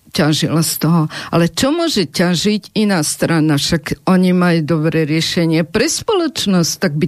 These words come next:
to bolo dobre pre spoločnosť. Prečo to taja? E, no,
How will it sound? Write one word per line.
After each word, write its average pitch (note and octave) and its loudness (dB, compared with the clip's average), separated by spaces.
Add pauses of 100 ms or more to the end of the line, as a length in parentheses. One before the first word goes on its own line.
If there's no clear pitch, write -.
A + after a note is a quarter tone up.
(100)
to F#3 -2
bolo E3+ 0
dobre D#3 -2
pre F3+ -2
spoločnosť. G3+ -2
Prečo - 0
to G#3 -8 (120)
taja? B3 0 (1500)
E, F#3 0 (160)
no, F#3 0